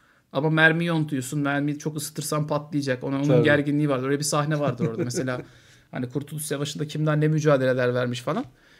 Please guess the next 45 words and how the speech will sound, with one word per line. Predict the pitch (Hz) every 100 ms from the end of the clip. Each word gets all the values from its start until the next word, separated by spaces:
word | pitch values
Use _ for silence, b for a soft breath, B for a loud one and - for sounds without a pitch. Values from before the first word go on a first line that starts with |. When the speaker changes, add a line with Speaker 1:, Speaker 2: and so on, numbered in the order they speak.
| b _
Speaker 1:
Tabii | 220
Speaker 2:
Orada | -
Speaker 1:
şimdi | 185
Speaker 2:
halk | 180 139
Speaker 1:
bir | 151
Speaker 2:
örgütlenmesi | 143 127 - 139 135 131 151
var | 151
ya | 175 120
bir |
de | 107
zaten, | 104 104
Speaker 1:
İşte, | 104 -
Speaker 2:
işte | 104
Speaker 1:
ha, | 180 165
Speaker 2:
önemli. | 110 107 110
Speaker 1:
anladın | 143 190 320
mı? | 247
Yani | 139 196 220 -
tabii | 233 285
ki | 285 -
Kurtuluş | 151 160 151
Savaşı, | 147 147 - 139 139
bu | 151
Godzilla | 170 190 202 202
filmi, | 151 131
alakası | 131 147 151 156
yok | 240 285
ama | 311 165 b b b -
aslında | 139 - 165
insanları | 151 165 170 180 165
düşürdüğü | 165 180 170
pozisyon | - 170 165 254 269
o. | 151 - _ _ _ _ -
Japonya'nın | 151 151 190 190
elindeki | 185 180 170 175
mühimmatları | 180 190 185 180 - 180
Amerika | 185 185 156 233
almış. | 226 233 202 - - _
Tanklarını | - 190 190 160 156
söktürmüş, | 180 190 - 190 196 151
uçaklarını | 165 180 165 151 170
kırdırtmış, | 190 175 175 - 180 - 151
mermilere | 165 175 160 156
el | 156 190
koymuş. | 180 127 208 -